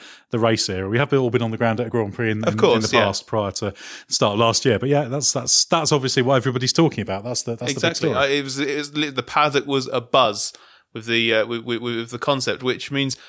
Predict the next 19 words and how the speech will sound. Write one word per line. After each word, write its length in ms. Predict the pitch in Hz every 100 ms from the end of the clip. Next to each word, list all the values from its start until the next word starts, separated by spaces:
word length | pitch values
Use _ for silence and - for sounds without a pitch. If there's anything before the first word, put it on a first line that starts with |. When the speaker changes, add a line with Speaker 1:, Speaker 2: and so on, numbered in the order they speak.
| - _ -
Speaker 2:
I 80 |
mean, 180 | 139 139 131
does 160 | 147
that 280 | 180 147 -
present 380 | - 143 156 151
the 80 | 139
possibility 960 | - 156 - 135 160 147 120 98 113 - _ _ _
of 420 | - 131 131 123 - _ _ -
our 180 | 135
first, 720 | 131 - 151 135 131 - - 139
uh, 300 | 127 120 120 - _ _ _ _
group 500 | - 139 151 139 - _
all 160 | 151 143
together 380 | 139 135 131
in 80 | 127
the 100 | 123
same 320 | 120 139 123
place 600 | 120 139 123 120 - - -
podcast 880 | - 156 - 127 95 127 - - -